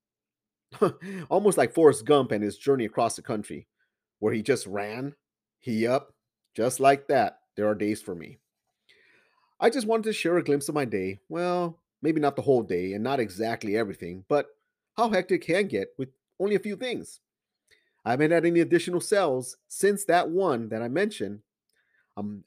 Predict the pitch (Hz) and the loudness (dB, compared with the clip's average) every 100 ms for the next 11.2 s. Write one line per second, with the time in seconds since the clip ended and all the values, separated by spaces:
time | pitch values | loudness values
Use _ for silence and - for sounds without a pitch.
0 | - 120 160 208 87 90 _ _ _ _ | -2 0 2 0 -2 -10 _ _ _ _
1 | _ 113 113 175 180 151 120 110 - 254 | _ -6 -2 -2 0 0 0 -2 2 2
2 | - 117 90 90 104 _ _ - 104 135 | 2 -4 -2 -4 -6 _ _ -8 -4 2
3 | 247 127 92 90 123 - _ _ 180 185 | 0 0 -6 -8 -12 -16 _ _ -2 0
4 | 185 180 - - 113 - 139 135 95 98 | 2 2 -2 -2 -2 0 -2 -2 -2 -2
5 | 104 110 - - _ _ _ 147 143 156 | -4 -6 -12 -20 _ _ _ 2 4 4
6 | - 101 101 101 101 - _ _ _ _ | 2 -2 0 -2 -6 -16 _ _ _ _
7 | 127 135 139 139 147 208 277 320 311 285 | -4 -2 0 0 -2 -6 -4 -2 0 2
8 | 240 190 156 156 151 120 110 - 156 135 | 2 4 2 2 2 0 -4 -2 0 0
9 | 110 104 - - 120 113 117 151 180 147 | -2 -6 -10 -4 -2 0 -4 -2 -2 0
10 | 147 139 135 143 131 131 - 120 110 - | 0 0 -2 -4 -4 -6 -10 -8 -8 -4
11 | 123 143 | -2 -2